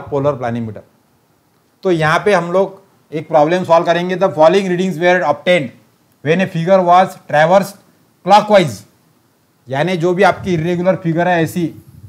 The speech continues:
उसके ऊपर आपने ये स्टार्टिंग पॉइंट से जो प्लानिमीटर घुमाया, वो कैसा घुमाया? क्लॉकवाइज। So that is given in the problem। With the anchor point outside,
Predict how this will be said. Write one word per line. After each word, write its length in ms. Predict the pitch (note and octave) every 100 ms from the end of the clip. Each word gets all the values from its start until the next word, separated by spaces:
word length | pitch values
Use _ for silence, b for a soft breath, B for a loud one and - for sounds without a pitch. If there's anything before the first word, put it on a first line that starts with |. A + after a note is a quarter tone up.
| - _ _ - -
उसके 280 | C#3 - F#3
ऊपर 220 | E3+ F#3
आपने 300 | G3+ E3 F3+
ये 200 | E3+ F3
स्टार्टिंग 480 | - D3 D#3 F3+ F3+
पॉइंट 260 | D#3+ F3
से 120 | E3+ F#3
जो 200 | F#3 F#3+ - _ _ _ _ -
प्लानिमीटर 420 | D3+ D3+ F3 F3
घुमाया, 560 | F3 D3 F3 F3+ D#3 - - -
वो 100 | C#3+
कैसा 280 | D3+ D#3+ F#3
घुमाया? 340 | D#3+ E3 F#3+
क्लॉकवाइज। 580 | G#3+ F#3 D#3+ D3+ D3 A2+ F#2 _ _ _ _ - _ _ _ _ _ _ - _ _ _ _ - - - - _ _ _ _
So 60 | C#3+
that 220 | C3+ C#3
is 160 | E3 C#3
given 180 | E3
in 160 | E3+ E3
the 60 | D3
problem। 340 | D3 C3+ B2+ - _ _ _ _ _ _ _ _ _ _
With 320 | B2 A3 A#3+ - _ _ _
the 140 | B2 F3
anchor 360 | - E3+ F#3 A3 A3
point 360 | F#3+ F#3+ A3+ A3+
outside, 540 | D3+ G3 F#3+ A3 A3